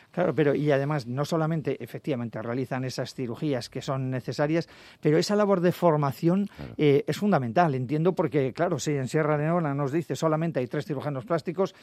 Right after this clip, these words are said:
Speaker 1: en fin, l-, resolver los problemas es imposible si no se consigue que esos cirujanos plásticos, a su vez,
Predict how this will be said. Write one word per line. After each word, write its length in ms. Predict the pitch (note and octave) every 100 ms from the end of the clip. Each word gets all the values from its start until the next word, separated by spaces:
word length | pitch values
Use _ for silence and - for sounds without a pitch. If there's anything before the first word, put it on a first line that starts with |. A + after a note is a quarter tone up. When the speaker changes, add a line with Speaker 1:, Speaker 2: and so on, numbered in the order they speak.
| - - _
Speaker 1:
en 100 | C3+
fin, 260 | E3 D#3 -
l-, 320 | C#3+ C#3+ A#2+
resolver 420 | D3 D3 D3 D#3+
los 100 | D#3+
problemas 380 | C#3+ E3+ F3+ D#3+
es 120 | D#3+ E3
imposible 500 | D3+ D#3 E3+ F#3 - -
si 280 | - - D#3
no 200 | D3+ E3
se 220 | - D#3+
consigue 640 | F3+ F3 D3+ F#3+ F3+ F#3+ -
que 240 | D3+ E3
esos 280 | D#3+ F3+ D3+
cirujanos 440 | E3+ D#3 E3+ D#3+
plásticos, 420 | E3+ D#3+ E3 D#3
a 60 | D#3
su 120 | D#3+
vez, 180 | E3 F3+